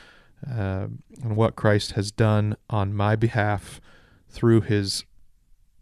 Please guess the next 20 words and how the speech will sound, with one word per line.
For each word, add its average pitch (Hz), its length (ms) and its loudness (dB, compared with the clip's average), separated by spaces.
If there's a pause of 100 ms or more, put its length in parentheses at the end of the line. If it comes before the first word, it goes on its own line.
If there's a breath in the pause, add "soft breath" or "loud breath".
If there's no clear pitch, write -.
intentional 131 880 2
journey 123 380 6
to 120 140 0
the 117 80 2
cross, 107 640 0 (520 soft breath)
where 104 120 2
he 107 120 -2
knew 120 440 8
he 131 140 4
was 127 140 6
going 120 280 4
to 123 100 0
die. 101 460 2 (460 soft breath)
He 113 140 0
knew 123 420 8
he 123 140 0
was 113 160 2
going 110 320 4
to 117 120 0
be, 107 360 0